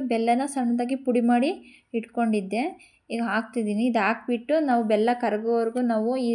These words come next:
ರೀತಿ ಮಿಕ್ಸ್ ಮಾಡ್ಕೊಳ್ಬೇಕು. ನಾವು ಈ ರೀತಿ ಬೆಲ್ಲ ಕರಗೋವರೆಗೂ ಚಮಚದಲ್ಲಿ ಈ ರೀತಿ ಮಿಕ್ಸ್ ಮಾಡ್ಕೊಳ್ತಿದ್ದೀನಿ. ಈಗ ಒಂದು ಲೋಟದಷ್ಟು ಗೀ ಹಾಲು ಹಾಕ್ತಿದ್ದೀನಿ. ಹಾಕ್ಬಿಟ್ಟು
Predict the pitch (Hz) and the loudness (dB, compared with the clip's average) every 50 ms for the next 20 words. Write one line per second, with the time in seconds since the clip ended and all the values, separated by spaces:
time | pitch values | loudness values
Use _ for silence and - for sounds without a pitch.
0 | 226 233 226 226 - 285 294 254 233 233 - - - 247 226 226 233 - 233 220 | 0 -2 -4 -4 -4 -4 -2 -2 -2 -4 -6 -6 -4 -2 -2 -4 -4 -4 -4 -2
1 | 208 208 196 190 196 - 214 226 262 320 311 - - _ _ - - _ _ _ | 0 -2 -2 -2 -4 -6 -4 -4 -4 -4 -6 -10 -16 _ _ -20 -20 _ _ _
2 | _ _ _ _ _ _ _ - - - _ _ _ _ - 240 247 247 247 247 | _ _ _ _ _ _ _ -20 -20 -20 _ _ _ _ -4 -2 0 2 4 4
3 | 247 247 240 240 277 277 240 233 233 220 220 233 233 233 226 214 208 226 226 226 | 2 2 0 -2 -2 -2 0 2 2 2 2 2 0 0 0 -2 0 0 0 0
4 | 226 233 247 294 294 - 233 233 233 233 - 220 226 233 226 240 240 233 226 226 | 0 0 -2 -2 -2 0 0 -2 -2 -2 -2 -2 0 0 2 2 2 2 2 0
5 | 220 220 - 294 285 240 220 226 - - 233 220 220 220 - 220 214 - - 208 | 0 -2 -4 -4 -2 -2 -2 -4 -6 -6 -4 -4 -4 -4 -6 -8 -6 -4 -2 -2
6 | 208 196 190 208 233 294 359 359 349 - - - _ _ - - _ _ - 247 | -2 -2 -2 -2 -4 -4 -4 -6 -10 -14 -20 -20 _ _ -20 -20 _ _ -6 -4
7 | 247 240 262 262 247 233 226 233 240 247 247 247 254 247 247 - - 285 240 226 | -2 0 2 4 4 4 6 6 4 4 4 2 0 -2 -2 -2 -4 -4 -4 -2
8 | 233 240 247 226 240 240 233 226 220 220 220 - 220 202 196 208 196 208 240 285 | 0 0 2 2 4 4 4 4 2 0 -2 -4 -4 -2 0 0 0 0 0 -2
9 | 359 349 - _ _ _ _ _ _ _ _ _ _ _ _ _ _ _ _ _ | -2 -4 -8 _ _ _ _ _ _ _ _ _ _ _ _ _ _ _ _ _
10 | _ _ _ _ _ _ _ _ _ _ _ _ _ _ _ _ _ _ _ _ | _ _ _ _ _ _ _ _ _ _ _ _ _ _ _ _ _ _ _ _
11 | _ _ _ _ _ _ _ _ _ _ _ _ - - _ _ _ _ _ _ | _ _ _ _ _ _ _ _ _ _ _ _ -20 -20 _ _ _ _ _ _
12 | _ 233 208 226 247 240 247 262 254 262 - | _ -4 -2 -2 -2 -2 -4 -6 -4 -2 -2